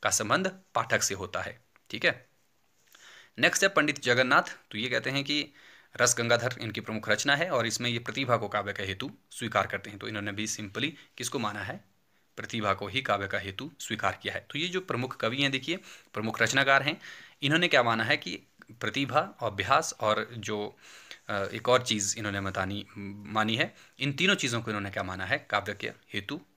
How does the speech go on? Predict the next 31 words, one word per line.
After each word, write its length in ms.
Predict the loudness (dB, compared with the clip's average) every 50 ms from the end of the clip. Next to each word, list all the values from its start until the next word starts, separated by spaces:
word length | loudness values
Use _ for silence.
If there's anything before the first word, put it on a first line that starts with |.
| _
माना 260 | 0 0 0 0 0 -4
है, 260 | -8 -10 -12 -12 _ _ _ _ _ -6
ठीक 180 | -4 2 4
है। 180 | 2 2 2 -6 -18 -20 -16 -16 -16 -18 _ _ _ _ _
तो 300 | -2 0 0 0 -2 -4 -2
इसके 160 | -2 0 6
बाद 140 | 8 8 10
अब 300 | 10 8 6 0 -10 _ -6
हम 180 | -4 -4 -2 -2
देख 180 | -2 0 0
लेते 200 | 0 0 0 0
हैं 120 | 0 0 -2
कि 80 | -2
काव्य 300 | 0 2 2 4 4 0
प्रयोजन 560 | -4 -2 0 0 2 4 4 4 4 2 0
जो 100 | -2 -6
है, 360 | -6 -8 -8 -10 -12 _ _ _ _ _ _ _ _ _ -8
तो 180 | -6 -6 -6
किस 320 | -6 -4 0 0 2 2 0
कवि 300 | 0 0 0 0 0 0
ने 160 | 0 -2 -2
काव्य 300 | 2 2 2 4 4 2
का 120 | 0 0
प्रयोजन, 380 | -2 0 -2 -2 0 0 0 -2
प्रयोजन 320 | -2 -4 -2 0 0 0
का 80 | 0 -2
मतलब 140 | -2 -2 -4
होता 140 | -2 -4 -4
है 40 |
कि 100 | -6 -4
किस 260 | -4 -2 -2 0 0